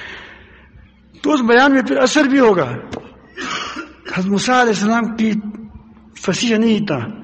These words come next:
خود فرماتے ہیں، رب العالمین فلاں ہارون کو مجھ، میرے ساتھ بھیجو، وہ افصح منی، وہ، وہ، وہ مجھ سے زیادہ فصیح ہے، وہ میری ترجمانی صحیح کرے گا۔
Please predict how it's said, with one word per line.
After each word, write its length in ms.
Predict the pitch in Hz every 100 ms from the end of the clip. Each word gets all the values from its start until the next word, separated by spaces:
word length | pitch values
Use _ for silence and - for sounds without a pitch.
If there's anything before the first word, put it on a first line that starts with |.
| - -
خود 260 | - - 220
فرماتے 560 | 202 196 190 190 175
ہیں، 100 | 156 165 - - - - - 196
رب 180 | 190 180
العالمین 500 | 185 185 202 220 208 - - - - -
فلاں 280 | 202 208 202 - - -
ہارون 300 | 143 196 220
کو 180 | 202 180
مجھ، 240 | 175 180 190
میرے 140 | 202
ساتھ 220 | - 202
بھیجو، 380 | 196 208 233 220 - - -
وہ 240 | 185 226
افصح 440 | 269 262 - 226 254
منی، 380 | 240 220 180 - - - -
وہ، 380 | 190 220 254 302 - - - - - - - - - - - -
وہ، 160 | 208 - 208 - -
وہ 100 | 240
مجھ 160 | 240 202
سے 100 | 208
زیادہ 340 | 214 269 277 -
فصیح 380 | 208 214 226
ہے، 60 | 170 - -
وہ 80 | 254
میری 160 | 277
ترجمانی 480 | 269 226 175 220 262
صحیح 220 | - 233
کرے 320 | 233 220
گا۔ 40 | 196